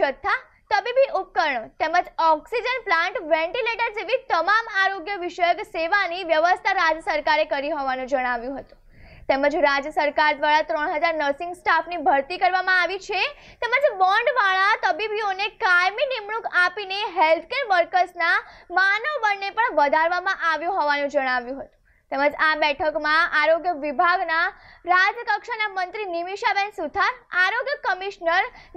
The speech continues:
જયપ્રકાશ શિવહરે તેમજ આરોગ્ય વિભાગના ચીફ પર્સનલ ઓફિસર અજય પ્રકાશ, સિવિલ હોસ્પિટલમાં સુપ્રિન્ટેન્ડન્ટ ડોક્ટર રાકેશ જોશી તેમજ સિવિલ હોસ્પિટલના તમામ વિભાગના વડા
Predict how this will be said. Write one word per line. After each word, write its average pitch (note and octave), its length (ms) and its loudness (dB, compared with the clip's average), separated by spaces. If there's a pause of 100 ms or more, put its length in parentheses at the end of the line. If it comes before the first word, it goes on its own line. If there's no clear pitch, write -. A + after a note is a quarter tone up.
જયપ્રકાશ A#4 600 2
શિવહરે A4 440 -4 (320)
તેમજ G#4 320 0 (200)
આરોગ્ય G#4 400 -2
વિભાગના D#4+ 500 0 (160)
ચીફ A#4 260 -8
પર્સનલ F#4+ 480 -2
ઓફિસર E4+ 640 -2 (440)
અજય B4 280 0
પ્રકાશ, E4 480 0 (180)
સિવિલ A4 320 0 (120)
હોસ્પિટલમાં F#4 840 0 (520)
સુપ્રિન્ટેન્ડન્ટ G#4 1040 0
ડોક્ટર F4+ 480 0
રાકેશ D4+ 560 0 (100)
જોશી F#4 480 -4
તેમજ A4+ 320 -4
સિવિલ G#4+ 400 0
હોસ્પિટલના G#4 760 0
તમામ G4 320 0 (140)
વિભાગના F4+ 560 0 (100)
વડા F4 320 2